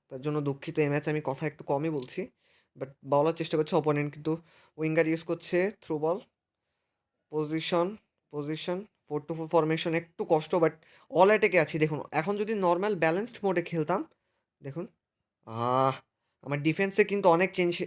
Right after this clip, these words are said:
চেঞ্জ এসেছে। এই ভিডিও রেকর্ড করতে করতে আমি কিন্তু এতদিন আপনাদেরকে বলিনি।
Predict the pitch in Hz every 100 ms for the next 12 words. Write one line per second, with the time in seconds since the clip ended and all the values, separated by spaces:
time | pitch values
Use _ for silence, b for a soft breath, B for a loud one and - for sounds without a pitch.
0 | - 156 165 180 175 170 143 190 240 -
1 | _ _ _ 143 135 151 151 170 156 156
2 | 156 147 147 143 - 170 139 143 143 147
3 | 143 147 147 151 151 151 165 135 156 156
4 | 170